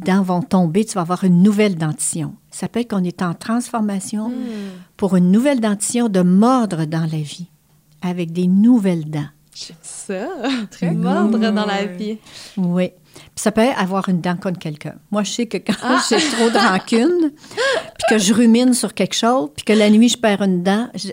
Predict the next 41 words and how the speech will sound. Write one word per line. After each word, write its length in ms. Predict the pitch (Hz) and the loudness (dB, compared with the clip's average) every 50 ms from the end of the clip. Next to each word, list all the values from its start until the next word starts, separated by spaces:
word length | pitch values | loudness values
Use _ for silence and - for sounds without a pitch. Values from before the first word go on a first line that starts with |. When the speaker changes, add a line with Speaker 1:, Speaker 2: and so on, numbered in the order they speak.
| - - | -2 0
Speaker 1:
Oh, 180 | 254 269 285 | 2 2 4
ma 140 | 277 262 240 | 4 2 2
Nicole, 420 | 208 190 - - - 190 185 180 185 - 208 - _ _ | 0 -2 -4 -6 -8 -6 -6 -6 -6 -8 -10 -12 _ _
contre 280 | - 247 269 262 247 - | 0 2 2 2 0 -2
qui 220 | - - 269 247 | -4 -4 -4 -4
tu 120 | - - 208 | -2 -2 -2
en 220 | 180 170 170 170 | 0 0 0 0
as, 140 | 170 180 180 | 0 0 -2
là, 120 | 170 170 | -4 -6
puis 160 | 160 - - - | -8 -10 -14 -6
t'as 120 | - 190 | -2 0
une 220 | 180 170 165 151 151 | 0 0 0 0 0
dent 200 | 180 180 180 160 | 0 0 0 0
contre 240 | - - 156 143 | -4 -8 -10 -10
quelqu'un ? » 400 | - - 151 156 180 - 160 151 156 - _ _ _ - - - - | -8 -12 -12 -12 -10 -10 -10 -10 -10 -14 _ _ _ -20 -20 -12 -10
Speaker 2:
Hmm. 600 | 240 240 240 240 233 226 220 214 208 208 202 208 202 | -8 -6 -4 -4 -4 -4 -6 -6 -6 -6 -8 -6 -4
Speaker 1:
Alors 340 | 185 170 175 175 180 185 | -4 -4 -2 -2 -2 -2
là, 140 | 185 202 202 | -2 -2 -2
ça 160 | 202 - 208 | -2 -2 -2
m'amène 400 | 185 180 175 175 180 185 190 190 | -2 0 0 0 -2 -2 -2 -2
à 100 | 180 170 | -2 -4
faire 320 | 165 - - 190 180 175 175 | -6 -6 -6 -6 -4 -4 -4
une 100 | 170 165 | -4 -4
réflexion, 680 | 156 175 165 - - 170 160 - - - 185 175 175 180 - | -4 -6 -8 -8 -8 -10 -10 -10 -10 -8 -6 -6 -6 -8 -10
puis 100 | - 180 | -12 -14
dire, 340 | 160 151 160 165 170 180 165 - | -12 -10 -8 -6 -6 -8 -8 -10
soit 220 | - - 180 180 | -12 -10 -8 -6
demander 320 | 175 170 160 160 156 165 160 | -6 -4 -4 -6 -6 -8 -8
pardon, 640 | - 175 160 - 170 - 160 156 160 160 160 165 160 | -10 -10 -12 -12 -12 -10 -8 -8 -6 -6 -6 -8 -6
d'accorder 480 | 156 151 - - 180 156 147 147 160 | -8 -8 -8 -8 -8 -10 -8 -10 -10
un 80 | 156 156 | -10 -10
pardon. 640 | 151 - 160 151 151 147 151 147 147 151 151 147 147 | -10 -10 -10 -10 -8 -8 -6 -6 -6 -6 -6 -6 -8
En 60 | 147 | -8
tout 120 | - - - | -10 -12 -12
cas, 80 | - | -10
il 60 | 160 | -10
y 20 | 165 | -8
a 40 | 165 | -6
quelque 220 | - 190 170 - | -6 -6 -6 -4
chose 300 | - 196 190 185 175 - | -4 -2 -2 -2 -4 -6
qui... 260 | - - - 160 156 | -10 -10 -10 -8 -8